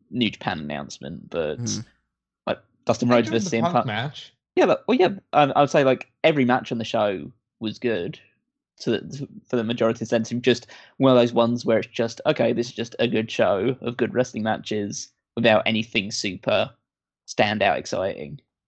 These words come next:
Speaker 1: Like, the coffin match was good. The, you saw Sting dive on more people.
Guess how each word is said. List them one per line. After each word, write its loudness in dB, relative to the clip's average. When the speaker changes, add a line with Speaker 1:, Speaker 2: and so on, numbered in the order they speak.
Speaker 1:
Like, -8
the -8
coffin 0
match -2
was -6
good. -6
The, -10
you 0
saw 2
Sting -2
dive 6
on 0
more 0
people. -4